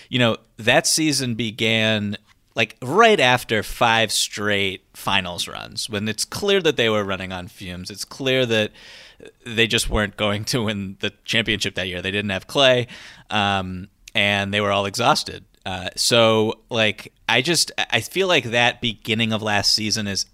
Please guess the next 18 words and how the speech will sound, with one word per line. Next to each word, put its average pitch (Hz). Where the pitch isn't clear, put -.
a -
bad 104
taste 110
in 104
a 98
lot 98
of -
people's 98
mouths, 110
and 101
I'm 98
not 104
really 101
factoring 98
it 92
in 92
too 104
much, 92